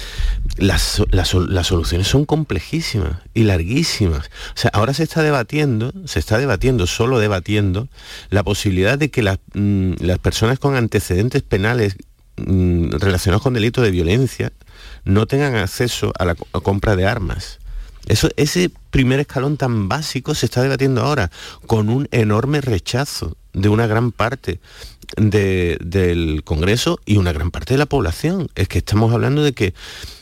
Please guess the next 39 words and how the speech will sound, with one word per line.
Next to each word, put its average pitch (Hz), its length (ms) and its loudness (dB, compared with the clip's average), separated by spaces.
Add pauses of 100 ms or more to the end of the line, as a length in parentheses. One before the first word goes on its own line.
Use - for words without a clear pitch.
(140)
Estados 87 300 2
Unidos 104 320 4
es 101 40 4
un, 98 760 2 (440)
un 101 120 0
practi-, - 360 -4
bueno, 95 200 2
es 78 140 0
Europa 98 340 2
prácticamente 95 480 2
en 90 80 0
tamaño 95 480 2
y, 95 60 2
y, 95 680 2 (640)
y, 98 100 0
y 95 340 4
es 98 80 4
un 101 140 4
subcontinente. 104 840 0
O 76 80 -2
sea, 82 280 0
habla-, 73 200 -2
pensar 90 500 0
en 98 220 4
que 101 80 2
es 98 60 4
un 104 140 2
país 101 300 -2
es 110 60 0
muy 107 160 4
complicado 98 460 0
porque 113 260 -4
tiene 85 180 -2
muchas 90 280 0
sensibilidades, 123 720 2
muchas 101 300 0
fo-, - 160 -4 (140)
culturas, 131 560 0
mucho, 101 300 0